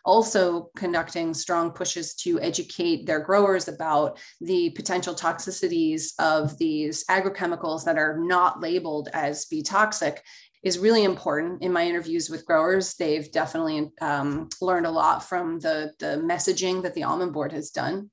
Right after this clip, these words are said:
Um, so that's another, another key piece there. Then it's also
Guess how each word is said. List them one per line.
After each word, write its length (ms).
Um, 180
so 140
that's 240
another, 420
another 360
key 320
piece 380
there. 560
Then 100
it's 140
also 280